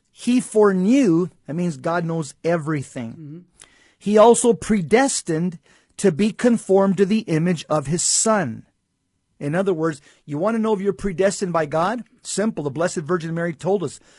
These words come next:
Speaker 1: A sign of predestination is if you pray the rosary every day.
Speaker 2: Yep.
Speaker 1: That's a sign that you're predestined by God,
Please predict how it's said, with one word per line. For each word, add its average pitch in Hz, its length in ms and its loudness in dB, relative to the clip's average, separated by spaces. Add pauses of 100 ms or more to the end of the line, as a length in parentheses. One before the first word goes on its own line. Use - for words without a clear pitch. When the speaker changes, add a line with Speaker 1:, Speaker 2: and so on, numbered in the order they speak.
(220)
Speaker 1:
A 151 80 -4
sign 214 300 0
of 190 120 -4
predestination 180 1000 -2 (300)
is 156 140 -4
if 156 100 -2
you 156 80 -6
pray 180 220 -2
the 160 120 -2
rosary 160 460 0
every 123 180 -6
day. 110 240 -14 (140)
Speaker 2:
Yep. 240 240 -10 (400)
Speaker 1:
That's 180 240 0
a 196 40 -2
sign 208 360 0
that 180 100 -4
you're 175 140 0
predestined 175 580 -4
by 147 120 -4
God, 165 340 -2